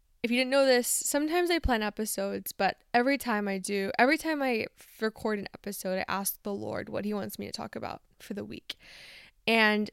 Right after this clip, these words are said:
He put this topic on my mind. I have no plan. I'm gonna just let it flow as He wishes. And I think this is an ep-, a topic that so many people just, like, need to hear. I know I needed to hear something like this when I was getting back into my faith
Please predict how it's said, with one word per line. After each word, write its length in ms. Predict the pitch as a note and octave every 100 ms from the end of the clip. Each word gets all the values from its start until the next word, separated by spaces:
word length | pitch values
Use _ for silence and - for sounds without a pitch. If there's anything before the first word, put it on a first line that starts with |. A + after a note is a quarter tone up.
| _
He 200 | - A#3+
put 320 | - D#4 -
this 160 | C4+ -
topic 380 | G3+ G3 G#3
on 80 | G#3
my 60 | G3+
mind. 320 | F#3+ F#3 F#3
I 20 |
have 140 | F#3+ G3+
no 280 | G3+ A3+
plan. 440 | C4 - G3 F#3+ F#3+
I'm 120 | F#3+
gonna 160 | F#3+ G3+
just 240 | A3 -
let 220 | G3 F#3+
it 120 | G#3
flow 340 | - G3 F#3+ G3
as 160 | G3
He 100 | -
wishes. 580 | G#3+ F#3+ - F#3+ D#4 - _ - - _ _ _ _ _ -
And 100 | B3+
I 100 | C#4+
think 280 | - A4+ -
this 180 | F4 D#4+
is 100 | C#4+
an 100 | A#3+
ep-, 240 | A3 - A3
a 40 |
topic 520 | - G#3 G3+ G3+ -
that 160 | - -
so 400 | - - G3+ G3+
many 280 | G3 F#3+ F#3+
people 560 | - - - - - -
just, 280 | A3 -
like, 200 | G#3+ -
need 240 | G#3 G3 G3+
to 80 | -
hear. 260 | - - -
I 120 | A#3
know 260 | D4 D#4 D#4 - - - -
I 180 | G#3 G#3+
needed 300 | G#3 F#3+ F#3+
to 60 | G3
hear 260 | F#3 G3
something 300 | F#3+ G3 G3
like 200 | F#3+ F#3
this 300 | - G3 -
when 100 | G#3
I 120 | F#3+ F#3
was 160 | F#3+
getting 220 | G3 F#3+
back 220 | F#3+ G3 G3+
into 180 | G3+ -
my 120 | F#3
faith 340 | - F#3 F#3